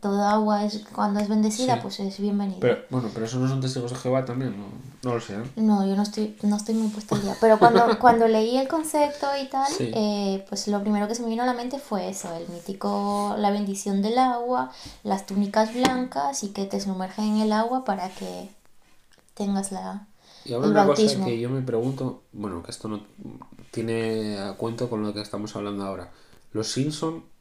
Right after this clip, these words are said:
Speaker 2: no, no son, no, o son
Speaker 1: Eh,
Speaker 2: protestantes.
Speaker 1: el fan eres tú de los Simpson, no yo.
Speaker 2: Claro, es que los Simpson no son católicos.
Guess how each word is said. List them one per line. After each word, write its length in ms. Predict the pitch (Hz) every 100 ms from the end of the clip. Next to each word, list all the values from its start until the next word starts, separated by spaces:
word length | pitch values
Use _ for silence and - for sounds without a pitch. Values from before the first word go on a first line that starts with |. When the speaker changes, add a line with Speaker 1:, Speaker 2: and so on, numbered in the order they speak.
| - - - _ - - - - -
Speaker 2:
no, 220 | 120 117 - - - - _ - - - _ -
no 100 | 139
son, 680 | 131 143 135 127 127 123 131 -
no, 260 | 107 104 - - - - -
o 140 | - 113
son 180 | 120
Speaker 1:
Eh, 60 | 120
Speaker 2:
protestantes. 600 | 214 - - 104 - 226
Speaker 1:
el 60 | 196
fan 260 | 214 214
eres 280 | 214 226 -
tú 140 | - 208
de 160 | 202
los 160 | 220 214
Simpson, 720 | - 254 233 220 247 220 233
no 120 | 240 220
yo. 240 | - 226
Speaker 2:
Claro, 260 | - 131 131
es 140 | 101
que 80 | -
los 160 | 117
Simpson 420 | - 127 127 139 127
no 140 | 120
son 400 | - 123 117 110
católicos. 640 | 113 110 170 147 - 95